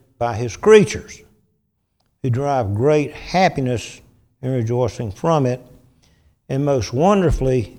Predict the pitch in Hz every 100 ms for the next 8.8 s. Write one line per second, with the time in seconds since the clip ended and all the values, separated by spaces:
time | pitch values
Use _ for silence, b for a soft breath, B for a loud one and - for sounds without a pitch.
0 | 113 131 156 156 143 127 107 143 143 127
1 | 98 135 117 120 - 117 117 113 113 113
2 | - 92 - 147 143 139 117 - - 120
3 | 101 92 - - 165 - 131 110 b b
4 | b b - 147 151 135 117 - 110 104
5 | 95 117 151 135 - 123 107 - 127 120
6 | 98 160 156 147 131 123 B B B B
7 | 147 147 139 139 151 135 113 131 123 -
8 | - - 175 180 151 113 110